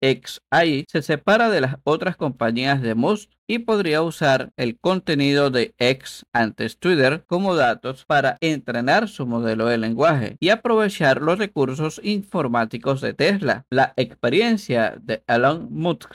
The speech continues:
tiene un historial impresionante en la creación de, de empresas exitosas. Ha fundado tres empresas que han tenido un valor superior a los mil millones de dólares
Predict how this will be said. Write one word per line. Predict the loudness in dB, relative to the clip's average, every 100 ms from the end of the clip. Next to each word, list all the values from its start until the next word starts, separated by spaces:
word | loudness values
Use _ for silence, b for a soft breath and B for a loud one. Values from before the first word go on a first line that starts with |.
| -12
tiene | -2 0 0 -4 -2
un | -2 0
historial | -2 -2 2 2 2 0
impresionante | -2 0 0 0 -2 -2 2 2 0 -4 -8 -6
en | -2 0 2
la | 0
creación | -2 -6 -2 2 2 0
de, | -4 -8 -8
de | -4 -2
empresas | -2 2 2 0 -6 0
exitosas. | 0 0 -4 0 2 2 0 -8 -10 -10
Ha | -6 -6
fundado | -6 -6 0 2 4 0 -4
tres | -8 -8 -8
empresas | -10 -6 -2 -2 -2 -6 -6 0
que | 0
han | 0
tenido | -4 -4 -2 0 -2 -2
un | -2 0
valor | 0 2 2 0 -4 _
superior | -4 -2 0 4 4 2
a | 0 0
los | -2 -6
mil | -4 0 0
millones | 0 -2 -2 0 0
de | -2
dólares | 0 2 2 2 -2